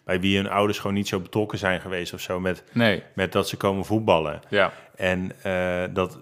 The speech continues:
Speaker 1: dat is dan ook heel lastig voor die jongens zelf als je dan ook heel veel vaders en moeders ziet die wel altijd komen kijken, zeg maar.
Speaker 2: Ja. Ja, ik vind het mooi dat je dat zegt. En ik heb dat geprobeerd te vangen in dat vee te strikken. Dat hij daar,
Speaker 1: Mhm.
Speaker 2: eh,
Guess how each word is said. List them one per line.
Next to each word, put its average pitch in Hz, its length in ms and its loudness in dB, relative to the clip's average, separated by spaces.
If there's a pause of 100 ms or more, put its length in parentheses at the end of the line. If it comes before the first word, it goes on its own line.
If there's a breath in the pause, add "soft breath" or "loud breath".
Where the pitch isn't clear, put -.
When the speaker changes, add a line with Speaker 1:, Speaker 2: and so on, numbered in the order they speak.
Speaker 1:
dat 95 180 0
is 95 100 -2
dan 101 140 -4
ook 98 120 -2
heel 101 200 4
lastig 101 340 2
voor 107 140 -2
die 98 80 0
jongens 98 240 -2
zelf 104 360 0
als 101 260 -2
je 107 60 -4
dan 95 360 0 (400 soft breath)
ook 98 180 -6
heel 101 120 4
veel 90 120 -6
vaders 98 400 6
en 95 80 -2
moeders 98 240 -4
ziet 95 160 -8
die 98 120 -2
wel 101 220 6
altijd 95 300 -2
komen 85 280 -10
kijken, 80 400 -4
zeg - 240 -14
maar. 76 320 -10 (560 soft breath)
Speaker 2:
Ja. 104 320 8 (480)
Ja, 123 240 6
ik 139 120 4
vind 143 140 4
het 127 80 6
mooi 131 140 10
dat 131 180 2
je - 60 -12
dat 117 160 -4
zegt. 131 300 4
En 104 100 -2
ik 107 80 -4
heb 107 120 -2
dat 110 160 -2 (220)
geprobeerd 107 480 -2
te 110 100 -10
vangen 104 540 4
in 104 100 -2
dat 98 180 -4
vee 107 200 4
te 107 100 -8
strikken. - 440 -6 (340)
Dat 92 160 -6
hij 95 180 6
daar, 90 400 4
Speaker 1:
Mhm. 143 320 -2 (760)
Speaker 2:
eh, 95 320 -2